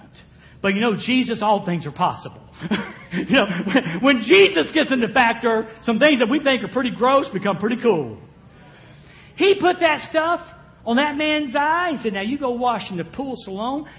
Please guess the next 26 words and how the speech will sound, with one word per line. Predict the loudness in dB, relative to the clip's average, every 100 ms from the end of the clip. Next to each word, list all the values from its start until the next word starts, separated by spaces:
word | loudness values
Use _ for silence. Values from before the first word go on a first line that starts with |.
| -10
And | -2
that | -2 0
fella | -2 -2
said, | -8
"Take | -6 -4
my | 0 0 0
hand," | -4 -4 -6 -8 -16
you | -8 -6
know, |
to | -4 -2
a | -2
fella, | 2 2 2 0 -8 0
took | 0 2
him | 4
over | 4 4
to |
the | -2
pool | -2 -2
Siloam, | 0 2 2
which | 0 -2
means | -2 -2 -2
sin. | 2 2 2 -4
He | 0 0 2
came | 2 2 2 4
back. | 6 6 2 -2 -8 -18 -20 -20 -20 -20 -20 -20 -20 -20 -20 _ -20 -20 -4
He, | 2 4 4